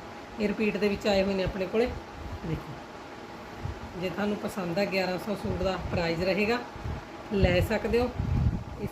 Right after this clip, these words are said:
ਤੋਂ ਬਾਅਦ ਆ ਗਿਆ ਜੀ ਬਲੈਕ, ਇਹਦੇ ਵਿੱਚ ਹੀ। ਲਓ, ਬਲੈਕ ਦੀ ਬਹੁਤ ਡਿਮਾਂਡ ਹੋਈ ਪਈ ਹੈ। ਦੇਖੋ ਜੀ, ਇਹ ਵੀ ਬਲੈਕ ਤੁਹਾਨੂੰ ਰਾਮ ਟੈਕਸ ਦੀ ਲਾਈਨਾਂ ਵਾਲੀ ਜਾਰਜਟ ਦੇ ਵਿੱਚ ਮਿਲੇਗਾ।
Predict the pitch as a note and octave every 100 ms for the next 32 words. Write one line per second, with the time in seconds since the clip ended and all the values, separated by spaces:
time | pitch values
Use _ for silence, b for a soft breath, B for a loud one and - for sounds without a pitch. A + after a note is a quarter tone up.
0 | - A3+ G#3 G3+ G#3+ A#3 A3+ G#3 G3+ F#3+
1 | G#3+ A3+ B3+ - - - - G#3 G#3 G3
2 | F#3+ G3+ F#3+ G#3+ G3+ G#3 D3+ - - -
3 | - - - - - - - - - -
4 | - - F3+ D#3 - - - - - -
5 | - - - - - - - - - -
6 | - - - - - - - - - -
7 | F#3+ G#3+ G#3 G#3+ F#3+ F#3 G3+ G3+ F#3 F#3
8 | F#3 D#3+ D#3+ C3+ - F3 E3+ D#3 - -
9 | G3+ F#3 G3+ F#3+ F#3 F3 - G3 G3+ A#3
10 | - - - A3 F#3 F3+ E3+ F3+ - A3
11 | A#3 G3+ F3+ F3+ G3 G3 F#3+ F3+ F3 G3
12 | F#3 F#3 F3 F#3 D#3+ D3+